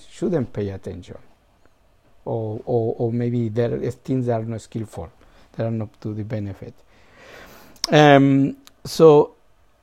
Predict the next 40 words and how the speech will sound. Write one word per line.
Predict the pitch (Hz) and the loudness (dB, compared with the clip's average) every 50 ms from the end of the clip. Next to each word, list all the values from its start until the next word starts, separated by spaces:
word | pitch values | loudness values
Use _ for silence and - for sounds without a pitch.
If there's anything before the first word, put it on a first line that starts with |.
| _ _ _ _ - | _ _ _ _ -4
yeah, | - 156 185 170 | 2 6 6 6
concentration | 135 135 127 123 127 123 131 139 131 156 147 127 | 6 6 2 2 0 0 0 -2 0 0 -2 0
helps | 143 139 139 - | 0 -2 -2 -4
us | 131 - | -10 -6
to | - 139 | -4 -4
work | 120 120 123 127 123 | -2 0 2 2 2
with | 123 120 117 | 2 2 2
the | 120 113 | 2 2
attachment | 113 - - 127 120 123 120 113 - 131 120 123 120 | 0 0 0 0 0 0 0 -2 -4 -2 0 0 0
and | 117 117 117 | 0 -2 -4
also | 117 117 - 123 | -6 -6 -6 -10
transform | - - 120 107 - - - 139 135 127 | -6 -4 -6 -6 -6 -4 0 0 2 2
the | 123 120 110 | 2 -2 -2
scattered | - - - - 131 120 123 120 120 117 113 | -4 -6 -4 0 2 4 4 4 4 2 2
and | 107 104 107 107 | 0 -2 -2 -4
the | 117 113 113 | -6 -4 -2
restless | 123 160 185 190 185 190 165 139 120 110 - - | 2 2 2 2 0 -2 -4 -2 -4 -4 -4 -6
mind. | 113 113 110 107 101 92 95 - | -6 -4 -4 -6 -8 -10 -12 -10
That | 113 139 165 170 - | -4 -2 -2 -2 -2
is, | 233 151 - - - - | -6 -8 -8 -12 -18 -8
that's | - 151 160 175 - - | 0 0 0 0 0 -4
important, | 147 127 117 - - 120 113 - - 120 107 104 | -4 -4 -4 -4 -4 -4 -4 -4 -8 -8 -8 -6
the | 107 107 | -8 -6
restless | 113 117 127 127 143 - 120 104 104 | -4 -4 -4 -4 -4 -6 -8 -8 -6
mind. | 110 110 107 107 - _ - - - - - - - - - - - - - - - - - _ _ _ _ - - | -8 -8 -8 -8 -12 _ -20 -20 -20 -20 -20 -20 -20 -20 -20 -20 -20 -20 -20 -20 -20 -20 -20 _ _ _ _ -2 2
Because | 165 143 | 2 4
when, | 131 143 143 135 139 160 | 8 8 8 8 6 4
when | 151 143 139 139 | 2 0 0 2
there | 147 160 | 2 2
is | 185 175 160 | 2 0 -2
no | 170 160 151 143 | -2 -2 -2 -2
concentration | - - 135 120 - - 123 120 - 160 170 170 - 160 139 127 | 0 -2 -2 -2 0 -2 -4 -2 -2 -2 -4 -2 -2 -2 -2 -2
in | 113 113 113 | 0 -2 -2
our | 113 110 | -2 -2
mind, | 110 107 110 110 | -2 -4 -4 -4
when | 107 113 113 117 | -2 -2 -2 0
there | 120 127 | 0 0
is | 131 131 | 0 0
no | 131 135 131 | 0 -2 0
this | 127 131 135 131 - - | 0 0 -2 -4 -4 -6